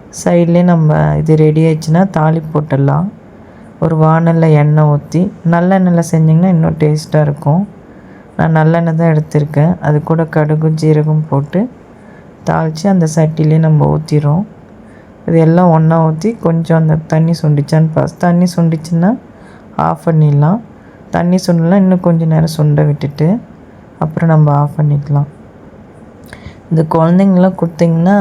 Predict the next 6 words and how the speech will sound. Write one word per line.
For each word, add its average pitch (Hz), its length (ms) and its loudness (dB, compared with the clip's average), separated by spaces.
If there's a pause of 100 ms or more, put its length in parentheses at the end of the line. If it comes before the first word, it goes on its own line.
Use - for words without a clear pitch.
அந்த 156 220 2 (280)
வா-, 151 200 0 (400)
கான்ஸ்டிபேஷன் 170 760 -2
பிரச்சனை 160 640 0 (640)
இருந்துச்சுன்னா 160 480 0 (100)
சரியாகும். 147 680 2